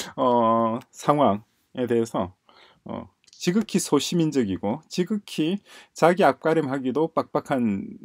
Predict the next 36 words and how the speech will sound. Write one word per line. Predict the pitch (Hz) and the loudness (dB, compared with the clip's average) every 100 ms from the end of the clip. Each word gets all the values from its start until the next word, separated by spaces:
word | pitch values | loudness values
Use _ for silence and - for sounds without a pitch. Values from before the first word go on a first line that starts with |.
| 101 - - | -16 -12 -4
나 | 113 | 0
말고는 | 175 101 127 147 | 2 2 0 -2
이걸 | 113 139 165 | -2 -2 -2
아는, | 92 101 131 160 - | 0 0 0 -2 -6
이, | 120 117 | -8 -6
이걸 | 120 202 | 0 2
이해하거나 | 147 113 143 180 180 123 | 2 4 4 4 2 2
이걸 | 120 147 | 0 0
보고 | 175 208 180 | 4 4 4
있는 | 135 | -2
사람이 | 135 151 135 | -2 -2 -2
없는 | 90 85 147 | -2 -2 0
것 | 190 | 0
같아서, | 147 - 101 156 110 _ _ _ _ _ - | -2 -4 -6 -6 -8 _ _ _ _ _ -18
어, | - 95 90 _ _ | -18 -18 -20 _ _
그래서 | - 147 208 127 | -2 0 2 0
얘기하는 | 98 92 78 | -2 -6 -10
거예요. | 90 | -18
다른 | - 113 170 180 | -12 -6 -2 0
이유는 | 113 131 | 0 0
없습니다. | - 120 107 98 | -6 -8 -8 -6
뭐 | 101 | -6
제가 | 117 139 | -2 -2
잘나서 | - 101 170 185 | 0 2 2 0
이런 | 135 127 | -2 -2
얘기하는 | 98 107 117 | -4 -6 -6
게 | 160 | -8
아니라, | 165 131 - _ - | -8 -12 -16 _ -16
음, | 107 101 - - - | -16 -18 -20 -20 -2
저는 | 160 156 | -2 0
개발자고, | 170 156 110 87 90 98 - _ - - _ | 0 0 0 -4 -4 -8 -10 _ -20 -20 _
어, | 113 104 | -8 -8
하루하루 | 101 135 147 165 | -4 0 0 0
코딩을 | 151 - 175 156 127 | -4 -6 -4 -2 0
해야 | 139 | -2
되고 | 95 95 90 | -2 -8 -14